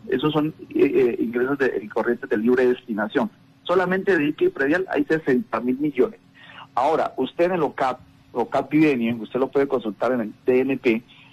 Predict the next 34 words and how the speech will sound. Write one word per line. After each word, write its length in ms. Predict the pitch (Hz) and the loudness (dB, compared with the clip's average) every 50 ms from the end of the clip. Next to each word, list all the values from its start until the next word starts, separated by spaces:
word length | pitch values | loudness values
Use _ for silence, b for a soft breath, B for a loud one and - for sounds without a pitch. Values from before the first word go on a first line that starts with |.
| B B _ | B B _
al 140 | - 123 127 | -2 0 0
municipio 680 | 131 139 139 143 147 180 185 160 175 175 175 175 - - _ _ _ _ - | 0 0 0 0 0 -2 0 2 2 2 2 2 -2 -6 _ _ _ _ -2
en 160 | - - - | -2 -2 0
este 200 | 139 143 - 160 | -2 -2 0 0
momento, 480 | 151 139 127 123 131 135 127 - 147 147 - _ _ _ _ _ _ _ _ _ _ - 151 | 0 0 0 0 0 0 0 -2 -2 -2 -4 _ _ _ _ _ _ _ _ _ _ 0 2
eh, 120 | 143 131 - | 2 2 2
eh, 200 | 143 135 127 - - | 2 0 0 0 2
tiene 200 | 147 147 147 151 | 2 2 2 0
allí 220 | 147 143 147 147 | 2 4 4 4
una 200 | 151 147 151 - | 4 2 0 -4
caja 180 | 139 143 151 147 | -4 -4 -4 -2
de 180 | 147 135 - | -4 -4 -4
cua-, 380 | - - 143 135 131 127 135 - _ _ _ - | -2 0 2 2 2 0 -2 -4 _ _ _ -2
de 100 | 135 127 | -2 -2
cuarenta 540 | - - 139 131 135 131 127 127 - 135 139 | 0 0 0 2 2 0 0 -2 -2 -2 -2
mil 320 | 147 170 196 208 214 214 - | 0 0 0 0 -2 -4 -6
millones 480 | 156 160 165 156 - 175 175 170 175 160 | -4 -4 -4 -2 -2 -2 -2 -2 0 0
de 120 | 151 147 | -2 0
pesos 260 | - 156 151 156 160 | 0 0 -2 0 0
durante 320 | 160 151 139 131 127 120 131 | 0 0 0 0 -2 -2 -4
el 80 | 127 | -4
trienio. 420 | 127 - 143 170 185 165 123 107 - - B B B B B B B - | -2 0 0 2 2 2 0 -4 -8 -10 B B B B B B B -2
Ahora, 420 | - 123 143 170 156 131 104 - _ _ _ _ _ _ _ _ _ - | 0 0 0 0 0 -2 -4 -6 _ _ _ _ _ _ _ _ _ -6
el 140 | 117 113 | -6 -6
Consejo 560 | - - 113 104 95 - 117 113 127 147 214 - | -4 -2 -4 -4 0 2 2 2 2 2 0 0
seguramente 800 | - 143 120 127 151 190 190 185 196 208 214 - 277 294 262 - - - | 0 0 2 2 2 2 2 0 0 0 0 -2 -2 -2 -2 -4 -4 -2
le 140 | 127 120 117 | 0 2 2
va 120 | 113 117 | 2 0
a 20 | 131 | -2
aprobar 500 | 135 - 185 175 160 160 175 214 254 294 | -2 -2 0 0 0 0 -2 -2 -4 -4
la, 500 | 214 170 147 127 120 113 107 104 95 - - | -2 -2 0 0 0 0 -2 -2 -4 -6 -6
le 80 | 110 107 | -4 -2
va 120 | 107 110 | -2 -2
a 100 | 113 - | -2 -4